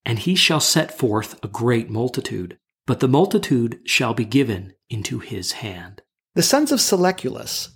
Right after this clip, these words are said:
Speaker 2: the Syrian king, undertook to avenge their father's murder and their country, but only the younger son, Antiochus Magnus, would prove successful. He recovered their lost lands.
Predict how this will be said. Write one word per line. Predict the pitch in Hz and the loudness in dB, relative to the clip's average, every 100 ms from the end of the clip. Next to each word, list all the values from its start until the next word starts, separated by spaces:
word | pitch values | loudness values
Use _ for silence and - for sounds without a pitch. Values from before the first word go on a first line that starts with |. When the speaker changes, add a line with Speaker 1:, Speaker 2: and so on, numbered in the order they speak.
| - | -6
Speaker 2:
the | 139 | -2
Syrian | - 214 196 151 | 2 2 2 0
king, | - 165 127 117 - _ - | -2 -4 -4 -6 -14 _ 2
undertook | 196 285 - - - | 4 4 2 -2 2
to | 170 | 2
avenge | 156 135 185 190 | 4 4 2 2
their | 175 170 | 2 0
father's | - 147 160 160 | 4 2 2 -2
murder | 143 113 131 - - | -4 -4 -8 -12 -4
and | 143 143 | 0 0
their | 147 | -2
country, | - 185 180 - - - - _ | -2 -4 -4 -6 -12 -16 -20 _
but | 165 - | -2 4
only | 175 240 269 | 4 6 4
the | 240 | 2
younger | 214 285 285 - | 2 2 2 -2
son, | - - - - | -4 -6 -12 -4
Antiochus | 160 147 160 165 196 233 233 185 | 0 0 2 4 4 2 0 0
Magnus, | 190 220 220 131 117 - - - | 2 2 2 -2 -4 -6 -8 -4
would | 147 - | -4 0
prove | 202 202 | 0 2
successful. | - - 185 190 - - - - _ _ - | -2 -2 -2 -2 -4 -10 -14 -20 _ _ -4
He | 185 | 2
recovered | 220 277 - 220 220 | 4 4 2 4 4
their | 170 147 | 4 4
lost | 143 170 - | 4 2 0
lands. | 175 131 104 87 - | 0 0 -2 -12 -10